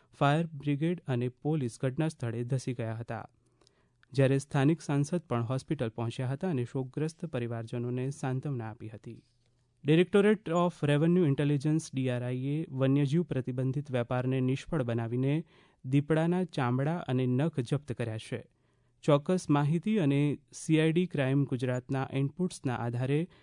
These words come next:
અમદાવાદના Directorate of Revenue ઇન્ટેલિજન્સના વેપ-, અધિકારીઓએ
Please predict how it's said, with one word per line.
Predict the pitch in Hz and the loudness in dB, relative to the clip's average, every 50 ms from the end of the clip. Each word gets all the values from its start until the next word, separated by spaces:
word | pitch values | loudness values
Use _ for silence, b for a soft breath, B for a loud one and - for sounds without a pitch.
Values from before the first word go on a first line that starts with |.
| b b b | b b b
અમદાવાદના | - 135 143 147 151 147 156 165 165 165 185 185 | 0 4 4 6 6 4 4 2 2 2 2 2
Directorate | 175 143 135 135 139 143 _ 165 151 156 160 160 156 - 110 117 | 2 2 0 0 -2 -2 _ -2 0 0 0 -2 -2 -4 -4 -4
of | 120 - - - | -4 -4 -2 -2
Revenue | 131 131 135 147 160 170 156 | 0 2 2 2 4 4 4
ઇન્ટેલિજન્સના | 127 123 - 123 127 123 123 139 151 151 - - 156 151 | 2 0 0 -2 -2 0 0 0 0 0 0 -2 -2 -2
વેપ-, | 143 127 113 - - | -2 -4 -6 -6 -8
અધિકારીઓએ | - - 135 120 - 127 - - 127 131 156 170 180 160 120 - - | -8 -6 -4 -4 -4 -4 -4 -4 -4 -2 -2 0 0 -2 -2 -4 -8